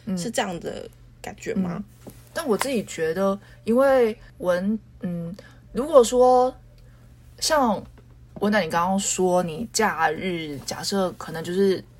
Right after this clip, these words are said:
Speaker 1: 睡到自然醒啊，然后可能追剧或者干嘛的，然后你有时候觉得有一点点罪恶感，你觉得你为什么会有这个感觉？就比如说是会有这个感觉，是因为你有其他更想做的事吗？因为我只单纯刚刚听你讲这个，所以会让我有点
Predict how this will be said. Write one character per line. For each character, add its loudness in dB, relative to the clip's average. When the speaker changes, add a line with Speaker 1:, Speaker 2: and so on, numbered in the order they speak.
Speaker 1:
睡 -2
到 2
自 -4
然 -2
醒 -4
啊， -6
然 -6
后 -6
可 -10
能 -10
追 -2
剧 -2
或 -2
者 0
干 -4
嘛 -8
的， -10
然 -2
后 0
你 4
有 4
时 -2
候 2
觉 -2
得 4
有 2
一 4
点 0
点 -4
罪 2
恶 0
感， -6
你 -4
觉 0
得 6
你 4
为 4
什 -4
么 -8
会 -4
有 0
这 -4
个 0
感 -6
觉？ -14
就 -8
比 0
如 2
说 -2
是 2
会 10
有 12
这 6
个 4
感 -2
觉， -6
是 0
因 4
为 4
你 2
有 -2
其 -4
他 -4
更 4
想 -6
做 0
的 -2
事 0
吗？ -10
因 2
为 8
我 6
只 -2
单 -2
纯 -6
刚 0
刚 -2
听 -8
你 -6
讲 -6
这 -6
个， 0
所 -6
以 -4
会 -2
让 -4
我 -4
有 -6
点 -6